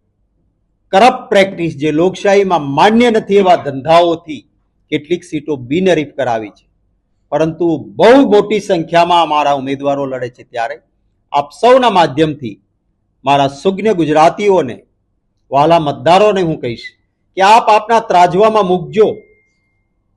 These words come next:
કે આ પ્રકારની પ્રવૃત્તિ વ્યાજબી છે ખરી? આપ, જો આપને લાગતું હોય કે આ પ્રકારની પ્રવૃત્તિ બરાબર નથી, તો ભારતીય જનતા પાર્ટીને એક પાઠ ભણાવો. કોંગ્રેસના પંજાના નિશાન પર મતદાન ગુજરાતીઓ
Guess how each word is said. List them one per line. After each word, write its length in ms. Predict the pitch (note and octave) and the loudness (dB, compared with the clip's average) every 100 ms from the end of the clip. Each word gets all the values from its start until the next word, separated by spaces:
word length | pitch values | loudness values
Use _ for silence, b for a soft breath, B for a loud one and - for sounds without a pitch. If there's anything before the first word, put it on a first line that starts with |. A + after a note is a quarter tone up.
| _ - | _ -2
કે 20 | C3+ | 0
આ 100 | E3 F3 | 0 0
પ્રકારની 460 | E3 F3 E3+ E3+ | 0 0 0 -4
પ્રવૃત્તિ 420 | D3 D3 D3 F#3+ C3 | -6 -8 -6 -8 -6
વ્યાજબી 380 | A#2 A2+ D3 D#3+ | -6 -8 -12 -12
છે 100 | F3+ - | -14 -14
ખરી? 240 | G#3+ A3 _ _ _ _ _ _ _ _ _ _ _ _ _ _ _ D3+ | -18 -18 _ _ _ _ _ _ _ _ _ _ _ _ _ _ _ 0
આપ, 260 | F#3+ G#3+ - - _ _ _ _ _ _ _ | 2 2 -4 -20 _ _ _ _ _ _ _
જો 160 | A#2+ G3+ A3 | 0 4 6
આપને 280 | A3+ B3 B3 | 4 2 4
લાગતું 420 | G#3+ G#3+ - B3 | 4 4 2 2
હોય 180 | C4 C4 | 2 2
કે 40 | B3 | 2
આ 100 | A#3+ A#3+ | 2 2
પ્રકારની 420 | A3+ A#3 A#3 A#3 | -2 0 0 -2
પ્રવૃત્તિ 400 | G#3+ G#3+ G#3+ A3+ | -2 -2 -4 -4
બરાબર 300 | G3 G3+ G#3+ G3+ | -2 0 -2 -6
નથી, 320 | G3 A3+ G#3+ | -10 -12 -8
તો 60 | G3 C#3 | -4 -2
ભારતીય 400 | C#3+ C#3 F#3+ D3+ | -2 -4 -8 -8
જનતા 320 | C#3 E3 D#3+ - | -10 -8 -6 -6
પાર્ટીને 340 | C#3+ D#3+ E3+ E3 | -10 -10 -14 -14
એક 60 | _ | _
પાઠ 220 | C3 C#3+ B2+ | -4 -4 -6
ભણાવો. 320 | A2+ G2+ F2+ _ _ _ _ _ _ _ _ _ C3 | -18 -18 -18 _ _ _ _ _ _ _ _ _ -6
કોંગ્રેસના 540 | C#3 C#3+ D3 D3+ C3 | -4 -4 -6 -8 -10
પંજાના 480 | B2 A#2 C#3+ F#3 F3+ D#3 | -10 -4 0 2 2 -2
નિશાન 320 | - C#3+ C#3+ C#3 | -4 -6 -6 -8
પર 120 | C3+ A#2+ | -10 -10
મતદાન 440 | A2+ A2+ C#3 C#3 A2+ | -12 -4 -4 -4 -12
ગુજરાતીઓ 520 | G#2+ A#2 A#2 A#2 | -12 -12 -12 -14